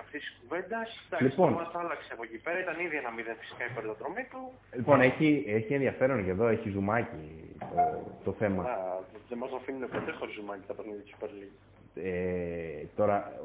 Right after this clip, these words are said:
Speaker 2: ο Ατρόμητος έχει κατεβάσει το ίδιο πράγμα με Γκάλο δεξί στόπερ, Ρισβάνι Γούτα, Κιβρακίδη Νάτσο. Νάτσος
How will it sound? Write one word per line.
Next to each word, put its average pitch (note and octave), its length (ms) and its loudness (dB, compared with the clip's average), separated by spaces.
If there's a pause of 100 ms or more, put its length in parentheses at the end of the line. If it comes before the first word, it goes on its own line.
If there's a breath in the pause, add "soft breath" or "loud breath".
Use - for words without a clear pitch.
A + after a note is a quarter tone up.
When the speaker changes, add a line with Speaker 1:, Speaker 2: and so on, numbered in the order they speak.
(320)
Speaker 2:
ο G2+ 120 2
Ατρόμητος A#2 400 2
έχει C3+ 120 0
κατεβάσει A2+ 960 2
το G2+ 100 2
ίδιο A#2+ 200 4
πράγμα A2+ 520 4
με G2 160 2
Γκάλο A2+ 340 8
δεξί G2+ 280 0
στόπερ, G2+ 440 0 (500 loud breath)
Ρισβάνι G2+ 560 4
Γούτα, G#2+ 380 2
Κιβρακίδη A#2 720 2
Νάτσο. A2 580 0 (1040)
Νάτσος G#2+ 680 0